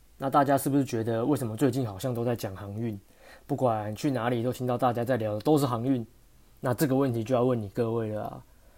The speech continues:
要不是你们大家都在当航海王，又怎么会到处都在讲航运呢？对不对？好，因为说真的啊，除了航运吼，最近股市还真的没有什么其他东西好讲的，大概就都是那样啊，你懂的。航运，航运股嘛，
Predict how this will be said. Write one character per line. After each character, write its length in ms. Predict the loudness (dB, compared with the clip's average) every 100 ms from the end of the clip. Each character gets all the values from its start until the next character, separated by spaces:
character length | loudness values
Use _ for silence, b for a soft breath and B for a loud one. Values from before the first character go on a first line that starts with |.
| 0
要 120 | 0
不 80 | 2
是 100 | 0
你 120 | 0
们 160 | 0
大 160 | 4 6
家 120 | 6
都 140 | 6 4
在 80 |
当 160 | 4 0
航 180 | -2 -4
海 160 | -4
王， 220 | -4 -6 -8 -8
又 80 | -6
怎 180 | -4 -4
么 140 | 0
会 100 | 0
到 200 | 4 4
处 100 | 4
都 100 | 2
在 60 | 2
讲 220 | 2 -4
航 180 | -6 -4
运 240 | 0 0 4
呢？ 180 | 2
对 120 | 4 2
不 60 |
对？ 380 | 4 4 2 -2 -8 b b b b
好， 160 | -6 -2
因 80 | 4
为 120 | 4
说 200 | 6 4
真 160 | 4
的 120 | 4 4
啊， 120 | 2
除 160 | -2 2
了 140 | 2
航 200 | 2 0
运 240 | 2 0 0
吼， 280 | -6 -8 -12 b b b 0
最 100 | 2
近 160 | 2
股 160 | 0 -6
市 220 | -2 0
还 80 | 0
真 180 | 0 0
的 80 |
没 80 | 2
有 80 | 0
什 120 | -2
么 120 | -6
其 140 | -6 -4
他 120 | -4
东 160 | -4 -6
西 160 | -6
好 160 | -6 -6
讲 200 | -8 -8 -10
的， 160 | -12 -16 b b
大 100 | -4
概 120 | 2 2
就 120 | 2
都 140 | 0
是 80 | -2
那 220 | -2 -2
样 200 | -2 -4
啊， 240 | -8 -10 -10
你 140 | -8 -6
懂 240 | -6 -8
的。 180 | -10 -12 -16 -20 b b b b
航 240 | -8 -4 0
运， 440 | 2 2 -2 -6 -12
航 240 | -12 -4 0
运 200 | 0 0
股 140 | -4
嘛， 260 | -6 -8